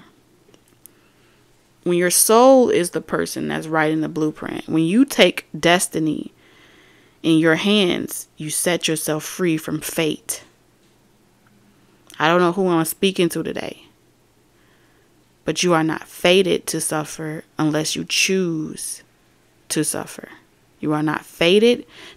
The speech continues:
to have any of the experiences of whatever doctrines was given to you, whatever perceptions were given to you,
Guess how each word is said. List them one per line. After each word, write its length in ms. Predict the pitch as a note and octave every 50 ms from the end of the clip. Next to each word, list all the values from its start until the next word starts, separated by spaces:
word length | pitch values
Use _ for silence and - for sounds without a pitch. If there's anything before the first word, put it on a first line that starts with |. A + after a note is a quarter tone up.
| _
to 80 | - F#3
have 200 | F3 D3+ D3+ - - _ _
any 320 | G#3 B3+ C#4 D4+ D4 C#4+
of 140 | B3+ G3+ F#3
the 100 | F3+ F3+
experiences 760 | E3 D3+ - - - E3 D#3 D3+ D#3 D3+ - - - D#3 D#3+
of 180 | D#3+ D3+ D3+ D#3
whatever 300 | D#3 D3+ D#3+ D#3 D#3+ D#3
doctrines 640 | D#3 D3+ D3+ D3+ D#3 D#3 - - E3 D#3+ D#3 D#3 D#3+
was 160 | D#3 D3+ -
given 260 | - D#3+ E3+ F#3+ G3
to 100 | F#3 G#3
you, 160 | G3 G3 G#3
whatever 300 | G3 E3 D3 D#3 D#3 D3+
perceptions 640 | D3+ - - D#3 - - F3+ E3 E3+ - - E3+ D#3
were 100 | D#3+ D#3
given 280 | D#3 - E3 E3+ F#3+ G3
to 100 | - -
you, 240 | A3 G#3+ A3 A3 A3+